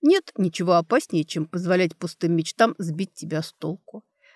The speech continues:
Для начала было бы неплохо сегодня вернуться целыми и невредимыми. Я сочла нужным предупредить своего спутника. «Мне нужно навестить в Крече одного человека.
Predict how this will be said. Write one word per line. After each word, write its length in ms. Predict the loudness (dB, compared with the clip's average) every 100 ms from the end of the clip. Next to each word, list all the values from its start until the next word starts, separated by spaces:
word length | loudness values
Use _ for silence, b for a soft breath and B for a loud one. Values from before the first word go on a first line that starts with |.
| b
Для 140 | 2
начала 340 | 4 6 4 2
было 240 | 2 0
бы 140 | 2 -2
неплохо 380 | -2 -4 -6 -6
сегодня 400 | -4 -2 0 0
вернуться 440 | 0 -2 -4 -6
целыми 360 | 0 2 2 2
и 20 |
невредимыми. 880 | 2 0 -2 0 0 2 0 -6 -12 _ _ _
Я 160 | 2 2
сочла 420 | 2 0 2 2 4
нужным 340 | 0 2 -2
предупредить 580 | -2 -4 -4 -4 -4 -8
своего 320 | -8 -6 -6
спутника. 800 | -8 -6 -8 -6 -8 -8 -12 -14 _ _ 0
«Мне 300 | 4 6 6
нужно 300 | 4 4 4
навестить 460 | 4 2 -2 -6 -8
в 60 |
Крече 400 | -2 0 2 -2
одного 400 | -4 -2 0 0
человека. 720 | 0 2 2 2 0 -6 -14